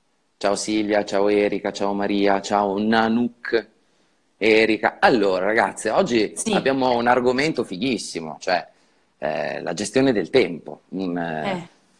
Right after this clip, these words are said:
Speaker 1: ti ho sentita prima nella storia, Francesca, dire che, eh, fai fatica, ma credo che in realtà sia una sfida per tutti la gestione del
Speaker 2: Sì.
Speaker 1: tempo.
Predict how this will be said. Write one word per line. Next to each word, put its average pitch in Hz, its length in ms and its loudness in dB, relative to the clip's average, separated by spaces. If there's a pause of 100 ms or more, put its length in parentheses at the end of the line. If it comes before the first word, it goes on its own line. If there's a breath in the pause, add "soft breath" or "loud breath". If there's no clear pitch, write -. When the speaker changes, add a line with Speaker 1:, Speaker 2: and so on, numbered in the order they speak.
(180)
Speaker 1:
ti 107 100 2
ho 104 40 6
sentita 113 460 2
prima 120 260 4
nella 104 260 2
storia, 120 440 4
Francesca, 107 480 -6
dire 104 300 -2
che, 98 380 -4
eh, 90 240 -6
fai 98 280 -6
fatica, 98 500 -8
ma 95 120 -14
credo 143 300 -4
che 110 140 -4
in 117 140 -4
realtà 110 280 -4
sia 127 200 -2
una 107 180 -6
sfida 117 460 -2
per - 220 -4
tutti 113 420 -6
la 85 120 -6
gestione 82 420 -8
del 78 140 -12
Speaker 2:
Sì. 151 80 -8
Speaker 1:
tempo. - 400 -12